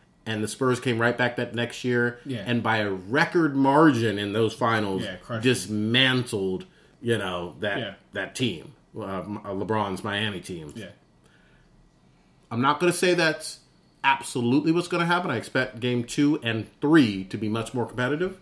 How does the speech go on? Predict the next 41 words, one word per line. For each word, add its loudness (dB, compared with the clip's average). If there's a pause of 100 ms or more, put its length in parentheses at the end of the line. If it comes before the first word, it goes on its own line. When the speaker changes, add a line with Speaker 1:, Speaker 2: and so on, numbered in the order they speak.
(140)
Speaker 2:
Mm-hmm. -8 (320)
Speaker 1:
But -6
so 2
far, 2 (160)
at -10
least 2
through 0
game 2
one, -2
that's -2
exactly -6
what, -10
what -8
Speaker 2:
Yeah. -4
Speaker 1:
this -8
looks -8
like. -8
Speaker 2:
I -8
mean, -4 (260)
proof's -10
in -8
the -8
scoreboard. -6 (320)
Y-, -12
I -8
mean, -12 (180)
the -20
score -2
pretty -6
much -6
tells -4
the, -12 (100)
tells -6
the -12
story. -10 (260)
I -12
mean, -12
they, -16
it's -8
a -8
beatdown. -6